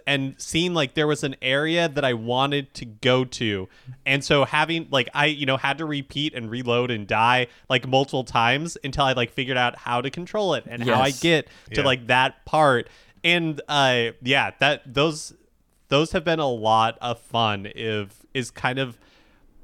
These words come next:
Speaker 1: just, like, experimenting with what they give you
Speaker 2: Yeah.
Speaker 1: and figuring out, like, wh-, you know, can I put this on thi-, really just, like, the fundamental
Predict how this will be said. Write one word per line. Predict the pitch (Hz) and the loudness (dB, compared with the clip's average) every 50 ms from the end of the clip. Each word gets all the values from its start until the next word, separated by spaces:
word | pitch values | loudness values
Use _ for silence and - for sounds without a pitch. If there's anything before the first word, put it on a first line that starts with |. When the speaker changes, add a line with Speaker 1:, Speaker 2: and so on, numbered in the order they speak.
| - _ _ _ - 135 | -20 _ _ _ -16 -2
Speaker 1:
just, | - 202 240 - | 0 0 4 4
like, | 330 311 240 | 4 4 2
experimenting | 180 165 - - - - 143 147 165 170 160 160 151 - 160 143 | 0 -2 -4 -6 -2 0 2 2 2 2 2 0 0 -2 0 2
with | 139 131 - | 2 2 4
what | 123 127 127 | 2 2 2
they | - 139 117 | 2 -2 -4
give | 101 - 107 110 117 143 | -4 -2 -2 -2 -2 0
you | 160 175 180 175 180 208 | 0 2 2 2 2 2
Speaker 2:
Yeah. | 208 127 123 95 | 0 0 0 0
Speaker 1:
and | 92 - | 0 -2
figuring | 139 131 127 139 135 131 127 | -2 -2 0 -2 0 2 2
out, | 127 127 117 | 2 2 2
like, | 113 113 104 101 - - - - - _ _ - - | 2 2 2 0 -2 -6 -14 -20 -20 _ _ -20 -14
wh-, | 135 117 139 151 151 | -8 -4 -4 -2 0
you | 147 139 | 2 4
know, | 131 127 | 4 4
can | - - 151 | 2 2 0
I | 139 139 | 0 2
put | - 165 143 120 104 | 2 0 -2 -2 -2
this | 98 127 156 170 - | 0 0 0 2 2
on | 170 160 160 147 139 123 | 2 2 2 0 -2 -2
thi-, | 131 127 135 139 147 - _ - - - _ _ _ - | -2 0 0 0 -2 -4 _ -18 -20 -20 _ _ _ -4
really | 139 165 233 240 202 175 | 2 4 6 6 6 4
just, | 180 180 - | 4 2 0
like, | 185 160 | 0 2
the | - 170 | 0 0
fundamental | 160 - - 160 175 185 175 170 165 - - 165 160 147 139 | 0 2 0 0 0 0 -2 -2 -2 0 0 2 2 2 0